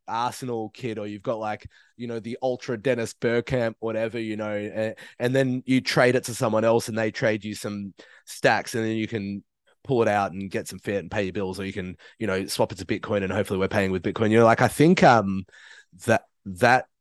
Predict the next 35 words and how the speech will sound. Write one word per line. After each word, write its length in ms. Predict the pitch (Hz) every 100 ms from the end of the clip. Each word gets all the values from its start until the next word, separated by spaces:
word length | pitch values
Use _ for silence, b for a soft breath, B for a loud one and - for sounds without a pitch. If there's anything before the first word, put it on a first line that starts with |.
| _
that's 300 | 127 127 -
where 160 | 151 127
the, 320 | 113 104 90
the 180 | 110 -
N 120 | 107
F 140 | 104 -
T 380 | - 110 98 98
or 140 | 90
the 100 | 95
non-fungible 640 | 98 98 95 98 85 92
token, 260 | 90 98 90
like, 140 | 101
'cause 180 | 98 110 -
again, 300 | 113 117 95
it's 120 | -
not 160 | 107 110
the 60 |
Bored 220 | 101 101
Ape 180 | 95 87
Yacht 160 | 90 -
Club. 180 | 95 85
It's, 200 | - B B B
it's 180 | 107 -
like 240 | 110 101 - _ _ _
this, 340 | - 113 - - _ b b b _
a 120 | 82 120
way 480 | 113 101 117 117
of 180 | 107 101
us 340 | - 107 - -
exchanging 640 | 107 - - 98 101 110 98
things 300 | 107 101 92
without 340 | 95 95 -
the, 100 | 98 -
you 140 | 101
know, 260 | 92 90